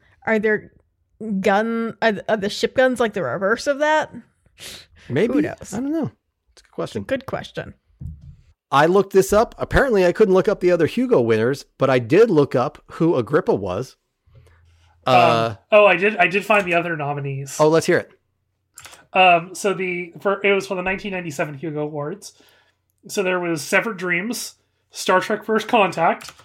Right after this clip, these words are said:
Speaker 3: which is a shame it didn't win because it has the line, "Assimilate this," um, <laughs> which is
Speaker 2: No comment.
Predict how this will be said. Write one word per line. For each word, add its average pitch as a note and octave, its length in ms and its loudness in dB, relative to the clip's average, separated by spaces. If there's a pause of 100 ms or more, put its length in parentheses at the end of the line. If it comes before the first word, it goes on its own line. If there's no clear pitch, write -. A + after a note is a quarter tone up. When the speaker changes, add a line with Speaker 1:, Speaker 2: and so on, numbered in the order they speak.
(140)
Speaker 3:
which F3 200 -2
is E3 120 -6
a E3 40 -4
shame F#3 280 -2
it E3 60 -10
didn't F#3 180 -4
win E3+ 180 -2
because E3+ 240 -4
it F3+ 60 -6
has F3+ 240 0
the F#3 100 2
line, E3 380 0
"Assimilate F3 720 -4
this," D#3 640 -6 (840)
um, F#3 380 4
<laughs> - 260 -8
which G3+ 180 0
is - 380 -2
Speaker 2:
No B2+ 160 0
comment. A#2+ 500 2